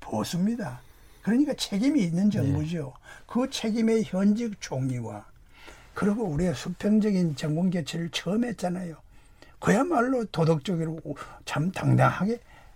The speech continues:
Speaker 1: 나은 거지요. 민주정부의 우리 김대중 대통령께서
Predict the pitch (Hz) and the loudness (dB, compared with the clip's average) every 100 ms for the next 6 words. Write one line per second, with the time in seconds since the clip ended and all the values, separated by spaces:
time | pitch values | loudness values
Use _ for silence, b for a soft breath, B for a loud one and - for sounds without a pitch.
0 | b 131 123 147 185 202 131 123 160 156 | b 2 4 4 2 0 -4 0 0 2
1 | 147 143 147 147 156 135 - b b - | 0 2 2 2 2 -2 -10 b b -6
2 | 143 139 127 143 135 135 131 131 127 147 | -4 -4 -2 -2 0 -2 -4 -4 -4 -4
3 | 135 127 - 117 - 151 120 | -4 -6 -8 -8 -8 -10 -10